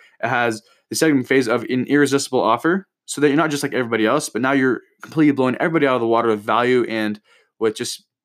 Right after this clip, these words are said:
being different, right? Because your offer is so much better, what you guys can do with, um, you guys can literally do without hurting your margins or anything. It's a really cool process. And then third part's conversation domination, which is the art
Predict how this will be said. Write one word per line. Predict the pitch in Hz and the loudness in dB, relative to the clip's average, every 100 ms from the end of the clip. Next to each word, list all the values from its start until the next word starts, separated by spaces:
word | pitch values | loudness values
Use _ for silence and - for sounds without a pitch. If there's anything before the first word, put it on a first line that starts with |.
| _ _ _ | _ _ _
being | 139 135 - - | -2 -2 -2 -8
different, | 135 151 87 - | -6 -6 -8 -6
right? | 120 - | -6 -6
Because | 135 143 131 | -6 -6 -2
your | 131 | 0
offer | 135 135 120 | 0 0 -6
is | - | -6
so | - 151 | -2 -2
much | 131 | -2
better, | 127 123 113 110 - - | -2 -2 -2 -6 -16 -6
what | 127 135 | -4 0
you | 143 | 0
guys | 139 | 0
can | 143 | -2
do | 127 127 | -2 -2
with, | 110 151 151 - _ _ _ _ _ _ _ _ _ _ | 2 2 2 -6 _ _ _ _ _ _ _ _ _ _
um, | 123 123 110 | 0 0 -2
you | 117 | -2
guys | 147 139 | -2 -2
can | 139 127 | -2 0
literally | 170 151 | 2 2
do | 127 135 123 110 _ - | 2 0 0 -4 _ -10
without | 117 139 - | -4 -2 -4
hurting | 127 139 | -6 -4
your | 123 | -2
margins | 120 120 110 | -2 -2 -4
or | 110 | -8
anything. | 127 131 | -8 -8
It's | 120 - | -10 -8
a | |
really | 127 123 | -6 -6
cool | 120 107 | -4 -4
process. | 123 127 131 127 - - - - | -2 -2 -2 -4 -8 -20 -14 -6
And | 131 | -2
then | 127 | -2
third | 127 143 | 0 0
part's | 143 123 | 0 -2
conversation | - 131 127 127 113 113 | -2 -2 0 -4 -4 -2
domination, | 104 101 110 - - - _ _ - | -2 0 -2 -4 -10 -20 _ _ -4
which | 117 117 | -4 0
is | 113 107 - _ _ | -2 -2 -10 _ _
the | 123 120 | -8 -2
art | 147 165 | 0 0